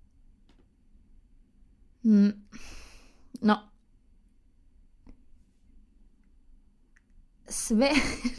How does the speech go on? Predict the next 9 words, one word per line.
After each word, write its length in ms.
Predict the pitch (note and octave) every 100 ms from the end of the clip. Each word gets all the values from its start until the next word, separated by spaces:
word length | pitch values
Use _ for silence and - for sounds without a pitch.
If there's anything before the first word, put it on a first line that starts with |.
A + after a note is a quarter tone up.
| - - -
<laughs> 200 | - A#3+
det 60 | C#4+
här 100 | A3+
borde 320 | A#3 A3+ B3
också 160 | C#4 G#3
vara 100 | F3+
en 80 | G3
sån 180 | F#3
självklarhet. 720 | F#3 - F3 - - - E3